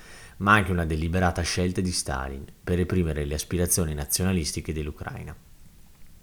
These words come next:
Ma perché proprio in Ucraina? Dovete sapere che dopo la spartizione a metà del Seicento dell'Ucraina tra la Confederazione Polacco-Lituania e il Regno di Mosca,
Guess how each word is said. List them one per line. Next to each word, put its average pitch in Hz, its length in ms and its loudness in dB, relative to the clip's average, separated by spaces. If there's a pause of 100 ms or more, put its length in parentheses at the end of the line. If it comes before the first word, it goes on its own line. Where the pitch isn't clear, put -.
Ma 92 140 0
perché 101 300 2
proprio 76 300 -2
in 71 60 -8
Ucraina? 78 500 -10 (800)
Dovete 92 320 2
sapere 90 440 4
che - 100 -2
dopo 92 220 4
la 90 80 4
spartizione 87 640 0
a 82 40 -2
metà 78 260 0
del 80 140 0
Seicento 78 480 -4
dell'Ucraina 73 600 -4
tra 76 160 -8
la 71 120 -4
Confederazione 78 760 -4
Polacco-Lituania 76 1040 -4
e - 100 -10
il 80 60 -2
Regno 78 260 -2
di 80 120 -4
Mosca, 78 440 -6